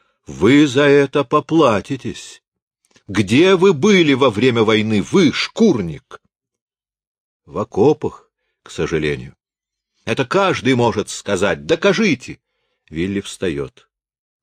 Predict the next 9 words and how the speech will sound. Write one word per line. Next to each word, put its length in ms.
Он 120
прямо 400
великан. 600
Музыка 480
как 240
раз 200
смолкла. 720
«Вот. 400
Слышишь?» 880